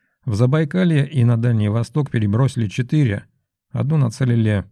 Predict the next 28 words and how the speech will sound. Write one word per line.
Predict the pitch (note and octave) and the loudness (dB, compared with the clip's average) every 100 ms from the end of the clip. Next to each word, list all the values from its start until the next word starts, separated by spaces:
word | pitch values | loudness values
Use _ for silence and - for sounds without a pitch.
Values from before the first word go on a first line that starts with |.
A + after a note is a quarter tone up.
| - | -4
на | A2 G2 | -2 0
Турцию, | D3+ D#3+ C#3+ A#2+ | -2 -4 -2 -2
одну | G2+ G2 | 0 -2
на | F#2+ | -2
Испанию | F#2+ - C#3+ C#3+ A2+ G#2 - | -4 -2 2 2 2 0 -4
и | - | -2
одну, | G2+ F#2 G#2 C3 C3 - _ | 0 0 2 2 2 -2 _
до | A2 G2+ | -2 0
недавнего | F#2+ G2+ G2 F#2+ F#2 | 0 0 0 0 0
времени, | G#2 A#2+ A2+ G#2+ | 0 2 2 2
на | F#2+ G2+ | 0 0
Британию. | A2 A#2 B2+ F#2+ F2+ - _ _ _ _ _ | -2 0 0 0 -4 -10 _ _ _ _ _
Кроме | - A#2+ A#2 | -2 2 2
того, | G#2 C#3 D#3+ C#3 | 2 2 4 4
на | A#2+ | 2
приграничные | A2+ A#2+ A#2 B2 C3+ C3 B2+ A2+ A2 | 2 0 2 2 2 0 0 0 0
аэродромы | - G#2 G#2 A2 B2 A#2 | -2 -2 -2 0 2 2
первого | G#2 G#2+ G#2 G#2 | 0 0 0 -2
класса | G#2+ C3+ C3 - F#2+ | -2 -2 -2 -2 -8
в | F2 | -4
Чите, | A2+ F#2 C3+ | -4 0 0
Благовещенске, | A#2+ G2+ F#2+ G2+ C3 C3+ G2+ - F#2+ | 2 0 0 2 0 0 -4 -4 -8
Хабаровске | - A2 A#2 A2+ G2 - G#2 | -4 -2 0 0 -2 -4 -6
и | - - A2 | -4 -4 -2
Владивостоке | G2 G2+ G#2 A#2 - E3+ D3+ D3 B2+ - _ _ - | 0 2 2 0 -2 -4 0 2 2 -2 _ _ 0
перелетела | D#3+ D3+ B2+ C#3 C#3 C3+ - | 2 4 2 4 4 4 2
авиагруппа | A#2 A#2 A2+ A2+ C3+ D3 C#3 | 0 0 0 0 0 0 0
российских | A2+ G2+ - C3+ - C3+ A#2 | 0 0 0 -2 0 -2 -2